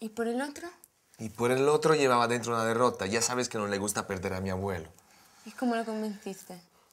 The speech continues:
Speaker 2: Bueno, le dije que me quería ocupar yo de esta cosa y, mm, bueno, al principio no lo convencí, pero después sí. Pero a una condición.
Speaker 1: ¿Cuál?
Speaker 2: Ya no le puedo pedir dinero. Ya,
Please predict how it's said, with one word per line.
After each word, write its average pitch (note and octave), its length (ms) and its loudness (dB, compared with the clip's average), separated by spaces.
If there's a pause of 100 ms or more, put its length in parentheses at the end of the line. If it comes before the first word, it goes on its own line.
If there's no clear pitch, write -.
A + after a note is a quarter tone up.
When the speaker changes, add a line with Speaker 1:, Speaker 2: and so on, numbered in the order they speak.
(360)
Speaker 2:
Bueno, - 300 0
le G2 100 -2
dije E3 300 0
que F#2+ 300 -2
me F#2+ 120 -4
quería A2+ 220 2
ocupar A#2+ 340 2 (100)
yo A2 220 -2
de G2 100 -4
esta C3+ 220 -6
cosa D#3 480 -2
y, F#2+ 320 -12 (800)
mm, B2 320 -10 (480)
bueno, D3+ 340 0 (260)
al A2+ 120 -2
principio B2 320 -2
no E3 100 4
lo C3+ 120 4
convencí, A2 500 0 (840)
pero G2 200 -4
después G#2+ 380 -6
sí. F2+ 200 -4 (800)
Pero G2 340 -4
a F#2+ 140 -4
una C3+ 240 -2
condición. F#2+ 640 -6 (720)
Speaker 1:
¿Cuál? F#3 320 -8 (400)
Speaker 2:
Ya B2+ 200 0
no D#3 80 0
le C#3 100 2
puedo C#3+ 240 4
pedir B2+ 260 2
dinero. B2 440 0 (640)
Ya, E3 420 -6